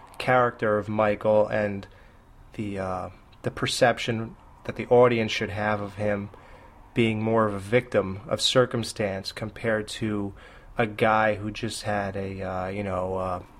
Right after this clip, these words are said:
he was obsessed and, you know, with homicidal tendencies towards who, what he's obsessed with. Like,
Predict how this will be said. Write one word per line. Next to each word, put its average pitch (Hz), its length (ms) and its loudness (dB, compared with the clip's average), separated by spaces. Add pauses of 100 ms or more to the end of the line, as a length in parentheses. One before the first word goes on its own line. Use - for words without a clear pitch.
he 113 60 -6
was 107 100 -6
obsessed 104 800 0
and, 95 380 -6 (580)
you 113 40 -10
know, 110 120 2
with 98 140 -2
homicidal 101 540 2
tendencies 104 840 -4
towards 101 340 -4
who, 107 140 -8 (420)
what 113 120 0
he's 107 140 -4
obsessed 107 480 0
with. - 200 -8 (500)
Like, 107 280 2